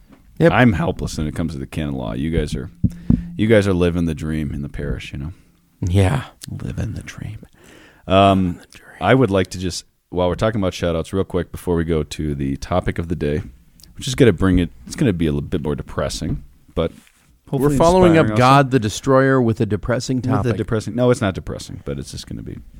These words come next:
Speaker 2: a little, a little awkward, you know? Goebel's a little nervous about this one.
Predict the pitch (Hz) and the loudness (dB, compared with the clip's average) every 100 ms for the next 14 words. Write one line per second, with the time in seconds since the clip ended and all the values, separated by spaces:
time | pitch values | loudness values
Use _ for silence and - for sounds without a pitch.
0 | - - - - 101 87 80 - 131 165 | -20 -20 -18 -8 -2 0 -2 0 0 2
1 | 240 262 269 285 285 78 67 87 90 90 | 4 4 2 2 -2 -4 -4 -6 -6 -4
2 | 160 - 127 151 151 160 143 131 104 - | -4 -2 0 0 0 2 4 4 2 -6
3 | 80 69 - - - | -8 -8 -12 -14 -14